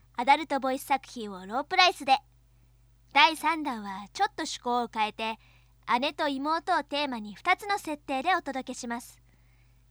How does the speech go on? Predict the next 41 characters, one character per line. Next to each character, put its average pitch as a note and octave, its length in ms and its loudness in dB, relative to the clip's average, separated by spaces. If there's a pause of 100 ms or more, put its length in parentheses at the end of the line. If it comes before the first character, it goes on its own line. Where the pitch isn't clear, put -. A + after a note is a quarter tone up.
(140)
今 D#4 240 4
作 - 260 -14
は F3+ 300 -14
姉、 - 200 -2 (640)
し - 160 -10
か C4+ 160 2
も A3 220 -6
処 B3+ 200 -6
女 E4 140 4
設 A#4 240 0
定 F4+ 160 -2
で B3 140 -8
す。 - 200 -18 (840)
私、 D#4 680 -2 (280)
一 D4+ 240 -10
宮 C#4 400 -2
リ C#4 160 0
ア F#4+ 80 4
が D4 100 2
演 B3 220 -2
じ B3 100 -4
る B3 160 -2 (400)
エ G4+ 60 0
ッ G4+ 100 -4
チ G4+ 140 -8
な D4+ 100 -6
こ A#3+ 120 -18
と A3+ 100 -16
に G#3 180 -10
う C4 80 -6
ぶ F#4+ 140 -2
な A#3+ 220 -2
姉 A#3+ 100 -6
の C4 120 -4
線 C#4 220 -6
ず D#4+ 100 -8
り F4 120 -6
鑑 F#4 200 4
賞 D#4+ 140 -8
を - 20 -6
お C4+ 40 -6